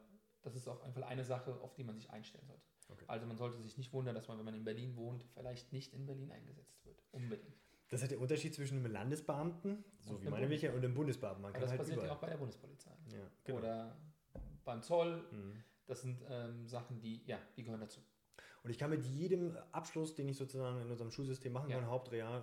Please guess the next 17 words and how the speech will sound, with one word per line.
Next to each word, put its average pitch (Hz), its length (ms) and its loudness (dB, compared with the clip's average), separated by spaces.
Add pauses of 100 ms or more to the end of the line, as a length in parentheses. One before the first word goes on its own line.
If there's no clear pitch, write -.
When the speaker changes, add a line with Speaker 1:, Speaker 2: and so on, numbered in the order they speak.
Speaker 2:
Gymna-, 110 400 -2
Speaker 1:
Ja. 117 100 -6
Speaker 2:
gymnasialer 107 580 -2
Abschluss, 104 340 -6
Speaker 1:
Ja. 98 60 -6
Speaker 2:
also 95 100 -6
Abitur, 101 380 -4
kann 110 140 -4
ich, 104 260 -8
ähm, 104 300 -2 (140)
un-, 175 100 4
Speaker 1:
Absolut. 147 180 0
Speaker 2:
unterschiedliche 135 420 4
Art 123 140 2
und 117 80 -2
Weise 107 260 2
Speaker 1:
Genau. 110 120 -4